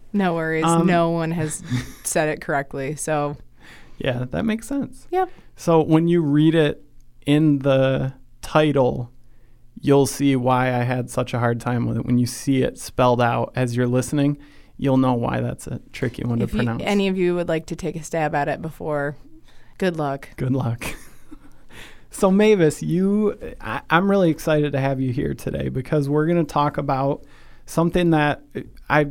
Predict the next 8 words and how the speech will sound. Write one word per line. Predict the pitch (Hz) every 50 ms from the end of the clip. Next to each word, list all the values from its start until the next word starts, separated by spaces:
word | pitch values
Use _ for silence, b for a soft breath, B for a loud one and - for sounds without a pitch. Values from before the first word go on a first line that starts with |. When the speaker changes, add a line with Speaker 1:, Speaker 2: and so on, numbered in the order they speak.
| 131 - -
Speaker 2:
talked | - - 165 190 - -
about | 180 160 151 151 156 -
in | 160 147 151
a | 147
previous | - - - 170 165 156 156 151 139 -
episode | - 135 135 - 131 - - - - 139 147
about | 151 139 139 135 135 135 - -
technology. | - - 127 127 135 156 151 151 135 127 123 120 139 131 131 156 160